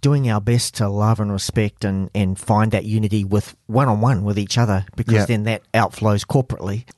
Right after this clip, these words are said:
Speaker 2: A-, and s-, certainly that's his, w-, when he, when his prayer moves on to, uh, you know, the church as a whole.
Speaker 1: Yeah.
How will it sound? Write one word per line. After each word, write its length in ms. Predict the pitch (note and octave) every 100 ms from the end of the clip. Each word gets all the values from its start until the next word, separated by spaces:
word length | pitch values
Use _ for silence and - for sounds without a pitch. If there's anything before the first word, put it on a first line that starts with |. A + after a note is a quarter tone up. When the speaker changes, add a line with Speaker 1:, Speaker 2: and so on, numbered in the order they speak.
| _ -
Speaker 2:
A-, 160 | B2+
and 100 | C3+
s-, 100 | A#2+
certainly 640 | - - - - E3+ C3 A2+
that's 320 | A2 - -
his, 480 | - G2+ F#2 - -
w-, 140 | A#2+ A2+
when 180 | A#2 A2+
he, 460 | A2 G2+ F#2+ - -
when 180 | - A#2
his 140 | A2 -
prayer 340 | - A2 G2
moves 380 | G#2 G2+ F#2+ G2
on 280 | F#2 F#2+ F2+
to, 400 | - F2+ F2 F#2 - - - - - - -
uh, 60 | E2 -
you 120 | A#2+
know, 60 | G2
the 100 | -
church 460 | - A2 F#2+ -
as 160 | - G2
a 80 | F#2+
whole. 440 | - F#2+ F2+ F2+
Speaker 1:
Yeah. 160 | D2+